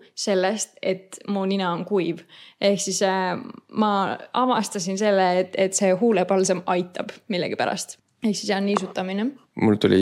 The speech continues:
Speaker 2: praegu mõttesse, et me oleme hästi palju rääkinud just nagu lennukiga reisimisest. Võib-olla peaks lihtsalt mainima, et see kehtib ükstapuha, mis liiklustranspordiga, ütleme, just sihuke nagu ettevalmistusosa.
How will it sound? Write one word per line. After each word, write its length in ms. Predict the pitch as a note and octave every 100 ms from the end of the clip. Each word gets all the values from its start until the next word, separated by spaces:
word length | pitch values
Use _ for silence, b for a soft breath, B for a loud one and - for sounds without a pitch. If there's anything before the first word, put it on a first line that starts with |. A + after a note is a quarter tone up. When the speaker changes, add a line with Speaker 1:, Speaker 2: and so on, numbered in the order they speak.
| F#2+
Speaker 2:
praegu 260 | G#2 G2+
mõttesse, 460 | G2+ G2+ - - -
et 60 | -
me 80 | G2
oleme 160 | G#2
hästi 180 | G#2 -
palju 160 | G2 G2+
rääkinud 320 | G#2 - -
just 140 | - G2+
nagu 120 | G2
lennukiga 460 | G#2 G2+ - - -
reisimisest. 720 | - - - - - - - - -
Võib-olla 600 | F#2+ F#2+ F#2+ F2+ G#2 G#2+ G#2+ - _ -
peaks 220 | - -
lihtsalt 240 | - - -
mainima, 360 | F#2+ F#2 F2+
et 120 | - -
see 80 |
kehtib 380 | - - - -
ükstapuha, 460 | F2 - - - -
mis 240 | F2+ F2+ - -
liiklustranspordiga, 1500 | - - - - - - - - - - - - - - -
ütleme, 300 | - F2+ F2+
just 180 | F#2 -
sihuke 240 | F2 - E2
nagu 300 | F2+ F2+ E2+ - B B B B
ettevalmistusosa. 840 | - - F#2+ G1+ - - - -